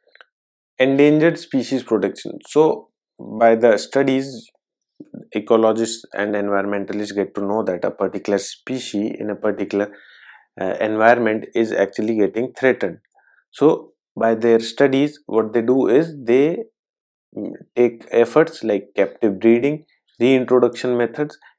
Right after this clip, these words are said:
and a greater understanding of species. So, if ecological studies do not exist, we won't be able to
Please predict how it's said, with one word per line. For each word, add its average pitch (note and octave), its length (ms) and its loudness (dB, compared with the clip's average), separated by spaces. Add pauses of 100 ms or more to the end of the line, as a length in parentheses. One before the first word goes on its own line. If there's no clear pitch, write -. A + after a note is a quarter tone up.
and A2+ 200 0
a D#3+ 60 4
greater A#2+ 440 2
understanding G#2 640 -2
of G2 120 -4
species. - 460 -12
So, - 120 -4
if A#2 220 -4
ecological B2+ 760 4
studies B2+ 480 0
do A#2 220 0
not A#2 200 2
exist, A#2+ 400 -2 (300)
we B2+ 80 2
won't B2+ 220 2
be C3 120 4
able A#2 340 2
to A3 240 -2